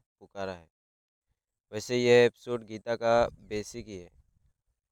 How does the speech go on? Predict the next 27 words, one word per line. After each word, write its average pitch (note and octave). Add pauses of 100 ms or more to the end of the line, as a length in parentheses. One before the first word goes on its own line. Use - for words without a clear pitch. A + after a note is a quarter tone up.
(180)
और G#2
जब G2
गीता G#2+
के B2+
एपिसोड A#2+ (200)
आने A2
लगेंगे F#2+ (160)
तो G#2+
उसमें A2+
क्या B2
अलग A#2+
होने G#2+
वाला G2+
है, G2
यह G#2
जानने A2
के G#2+
लिए F#2 (380)
इससे A2+
पहले A2+
वाला G#2+
एपिसोड G2+ (340)
चेकआउट G#2
करें। G#2 (3000)
उसका G2
नाम G#2+
है F2